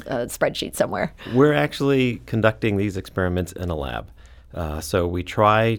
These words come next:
Speaker 2: to, as, you know, faithfully reproduce the surface of the moon and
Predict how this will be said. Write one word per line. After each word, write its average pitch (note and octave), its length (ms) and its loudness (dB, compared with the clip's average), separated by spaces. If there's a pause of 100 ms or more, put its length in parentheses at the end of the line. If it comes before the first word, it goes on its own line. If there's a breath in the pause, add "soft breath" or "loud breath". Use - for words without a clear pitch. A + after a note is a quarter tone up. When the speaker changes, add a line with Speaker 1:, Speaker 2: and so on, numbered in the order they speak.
Speaker 2:
to, G2 720 -2
as, F2 480 -6 (100)
you F#2 80 -6
know, E2 80 -2
faithfully A#2 460 -2
reproduce G2+ 580 -4
the C#2+ 100 -6
surface A#2 500 -4
of F#2+ 180 -8
the G2+ 80 -2
moon G#2+ 400 -4 (380 soft breath)
and G2 380 0